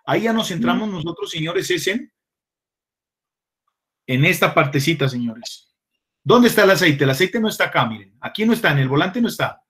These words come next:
Speaker 1: Está es en medio del eje y la camisa. ¿Cierto? Entonces el área, señores, llegamos, tenemos que nosotros hacemos, hacer un zoom. Ahí está, mire el zoom.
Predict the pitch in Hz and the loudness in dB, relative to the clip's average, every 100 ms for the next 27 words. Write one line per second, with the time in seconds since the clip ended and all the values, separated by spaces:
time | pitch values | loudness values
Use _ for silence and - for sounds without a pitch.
0 | _ _ _ 123 - 170 202 202 175 160 | _ _ _ -8 0 0 0 -4 -4 -4
1 | 170 185 165 147 185 - 240 269 _ _ | -2 0 0 2 0 0 -4 -6 _ _
2 | _ - 131 131 - 131 127 - - - | _ -4 0 0 0 0 0 -4 -18 -20
3 | _ _ _ _ _ _ _ _ _ _ | _ _ _ _ _ _ _ _ _ _
4 | _ _ _ - 120 190 - 135 160 165 | _ _ _ -8 -6 -4 -6 -4 -2 -2
5 | 190 185 202 175 151 170 160 143 143 180 | 0 2 4 4 4 0 -6 -2 -2 -2
6 | _ _ _ - 135 165 196 165 156 180 | _ _ _ -6 -4 -2 -4 -2 -2 -4
7 | 156 151 160 180 170 160 175 - 135 160 | -4 -4 -2 -2 -2 -6 -8 -12 -8 -6
8 | 170 147 - 139 113 - _ _ 127 165 | -6 -8 -2 -2 -2 -10 _ _ -4 -4
9 | 139 123 117 107 - 104 | -2 -2 -2 -2 -4 -8